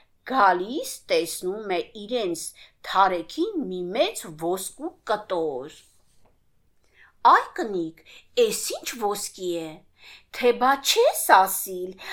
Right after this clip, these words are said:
բամբակը Փեփերին ու Կեկելի վրա ծախեցի, բամբակի փողն է"։ Մարդը ոնց է ուրախանում, "Էնպես էլ դուք ուրախացեք"։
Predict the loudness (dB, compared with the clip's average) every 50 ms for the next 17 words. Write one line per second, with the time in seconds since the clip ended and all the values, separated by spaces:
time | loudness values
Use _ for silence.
0 | -12 -12 -14 -4 4 6 6 6 6 6 6 6 6 6 4 2 0 0 -2 -4
1 | -4 -4 -4 -2 -4 -4 -4 -4 -2 -4 -4 -4 -6 -8 -8 -8 -8 -8 -6 -6
2 | -6 -4 -4 -4 -4 -2 -2 2 6 6 6 6 6 2 -6 0 4 6 6 6
3 | 6 2 0 0 0 0 0 -4 -6 -8 -8 -12 -16 -16 -14 -14 -14 -14 -14 0
4 | 6 8 8 8 8 6 4 4 4 2 2 -2 -10 -12 -14 _ _ -6 4 4
5 | 6 6 6 2 0 -4 -6 -6 -6 -8 -8 -10 -14 -18 -20 _ _ _ _ -20
6 | -20 -20 -20 -18 _ -8 0 4 6 6 6 4 2 -4 -4 -4 -4 -2 2 2
7 | 2 2 0 -2 -2 0 0 0 2 6 6 6 6 6 6 4 4 4 4 4
8 | 2 2 2 0 -4 -10 _ _ _ _ _ _ _ _ _ _ _ _ 2 2
9 | 2 2 0 -2 0 2 2 2 2 -2 -4 -6 -4 -4 -4 -4 -4 -6 -6 0
10 | 4 4 4 4 4 2 0 0 0 -2 -2 -2 -2 -4 -8